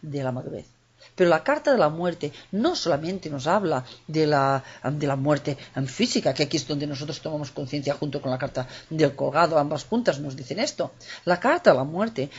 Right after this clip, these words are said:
también nos indica cambios importantes. Y aquí nosotros nos damos cuenta, y aquí todos hemos tenido cambios importantes a lo largo de nuestra vida, y aquí nosotros le ponemos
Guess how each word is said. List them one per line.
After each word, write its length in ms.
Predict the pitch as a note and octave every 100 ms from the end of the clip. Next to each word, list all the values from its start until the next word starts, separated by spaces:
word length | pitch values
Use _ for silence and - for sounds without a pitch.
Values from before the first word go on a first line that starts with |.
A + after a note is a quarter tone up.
| -
también 320 | F#3 G3+ C#4
nos 160 | F4 A#3
indica 480 | F3 D#3+ D#3 F3 F3 _ _
cambios 520 | B3 C#4+ E4 E3+ C#3+
importantes. 720 | D3 C3+ C#3 C3 B2+ - - - -
Y 120 | - G3
aquí 180 | G#3
nosotros 320 | F#4+ A3+ F3+ F#3
nos 120 | D#3+
damos 220 | E3 C#3+
cuenta, 300 | - D#3 D3+
y 60 | E3+
aquí 160 | G#3+
todos 340 | C4+ D4+ E4 F#3+
hemos 220 | F3 E3+
tenido 300 | E3 E3+ F3 -
cambios 360 | C4 D4 C4 F#3
importantes 640 | D3+ D#3 - E3+ F3 F#3+ - - -
a 80 |
lo 80 | D3
largo 240 | D3+ E3 E3
de 40 |
nuestra 220 | D3 -
vida, 160 | D3+ D3
y 100 | D#3+
aquí 220 | F#3 F#4 A#4
nosotros 480 | G3+ G3 G#3 C#4 - - _
le 180 | D3+ C3+
ponemos 480 | C#3+ D#3+ C#3+ C3+